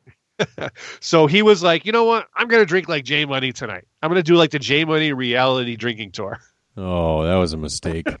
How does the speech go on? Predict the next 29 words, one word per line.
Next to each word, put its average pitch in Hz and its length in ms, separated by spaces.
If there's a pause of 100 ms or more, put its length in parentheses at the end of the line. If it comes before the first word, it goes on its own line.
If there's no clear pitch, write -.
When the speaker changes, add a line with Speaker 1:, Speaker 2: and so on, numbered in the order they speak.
(100)
Speaker 1:
<laughs> - 240
Yes, - 380
it 170 80
was. 147 320
So 170 240
he 170 80
switched - 400
to 196 80
the 175 120
Mike's 165 360 (180)
Harder 170 480
lemonade, 107 600
which 147 180
he's 208 180
not 190 220
used 123 300
to. 95 200 (240)
And 131 160
he 185 120
was 185 160
like, 120 260
"These 139 260
are 104 160
so 123 840
good. 113 380
Oh, 113 160
my 101 220
God." 110 460 (280)
Speaker 2:
<laughs> - 100